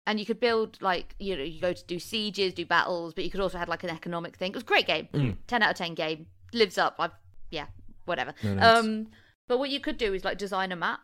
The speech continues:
Speaker 1: and part of that was you add in animals because, like, hunting and trying to get rid of rabbits and stuff was, like, a big part of the,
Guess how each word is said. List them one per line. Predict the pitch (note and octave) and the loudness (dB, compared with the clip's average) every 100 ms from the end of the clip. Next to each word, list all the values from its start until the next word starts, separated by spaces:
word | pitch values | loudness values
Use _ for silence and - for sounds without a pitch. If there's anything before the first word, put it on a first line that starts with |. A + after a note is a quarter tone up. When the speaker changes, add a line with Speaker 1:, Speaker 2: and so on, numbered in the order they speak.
| - | 0
Speaker 1:
and | F#3+ F#3+ F3+ - _ _ - | 0 0 -10 -14 _ _ 0
part | A#3 - | 2 2
of | F3+ | 0
that | G3 F#3+ | 2 2
was | F3+ F3 | 0 -6
you | F#3 | -2
add | F#3 F3+ | 0 0
in | F3+ | 2
animals | G#3 G#3 E3 D#3+ | 2 2 -2 -4
because, | E3+ F3 | -8 0
like, | F#3+ F3+ | 2 2
hunting | - G#3 G#3 G#3 F#3+ F#3 F#3 | 0 -2 0 0 0 0 -2
and | E3+ E3+ E3 | -2 -2 -8
trying | - F#3+ | -2 -2
to | F3 | -2
get | F3 | -6
rid | E3+ | -6
of | E3 | -4
rabbits | F3 F3+ - | -4 -4 -6
and | F3 | -10
stuff | E3 D#3+ | -8 -8
was, | - | -6
like, | D#3 D#3 | -8 -10
a | |
big | E3 F3+ - | -8 -8 -4
part | F3 E3+ D#3+ - _ _ _ _ | 0 0 0 -6 _ _ _ _
of | F3 E3+ - - | -2 -2 -4 -4
the, | E3 D#3+ D#3 D3+ | -4 -2 -4 -6